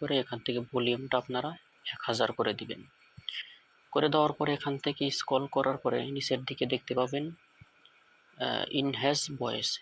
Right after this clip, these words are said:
এটার উপর ক্লিক করবেন। ক্লিক করার পরে এটা on করে দিবেন।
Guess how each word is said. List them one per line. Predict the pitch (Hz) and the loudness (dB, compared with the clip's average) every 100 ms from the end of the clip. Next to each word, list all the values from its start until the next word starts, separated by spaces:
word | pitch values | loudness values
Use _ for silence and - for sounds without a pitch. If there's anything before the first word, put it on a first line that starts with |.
| - | -2
এটার | 127 | 0
উপর | 123 123 | 0 -2
ক্লিক | - 120 113 | -2 -4 -2
করবেন। | 139 131 165 185 _ _ _ _ | -2 0 -2 -6 _ _ _ _
ক্লিক | - 160 | -6 -4
করার | - 156 | 0 0
পরে | 143 131 | 2 2
এটা | 123 | 2
on | 120 123 123 | 4 2 2
করে | 117 113 110 | -2 -4 -4
দিবেন। | 110 | -8